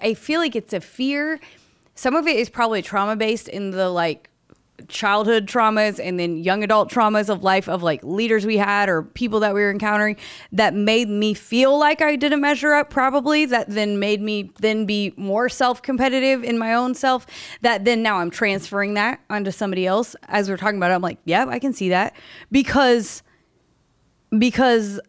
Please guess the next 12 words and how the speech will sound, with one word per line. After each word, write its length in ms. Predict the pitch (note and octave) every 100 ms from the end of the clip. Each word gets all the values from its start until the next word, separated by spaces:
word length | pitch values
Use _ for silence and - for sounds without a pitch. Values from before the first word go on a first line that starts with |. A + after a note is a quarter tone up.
| _ _
I 160 | G#3+ C4
didn't 220 | B3+ G#3+
feel 180 | - B3
like 180 | A3 G#3
I 80 | G3+
was 160 | G3
measuring 340 | G#3+ G3 G#3 F#3+
up 200 | F#3 _ _ _ _ - -
to 220 | A3+ -
other 220 | B3 A#3+
people's 320 | A3 F#3 E3+
expectations. 920 | E3 - F3+ D#3+ F3+ D#3 F3+ F#3 G#3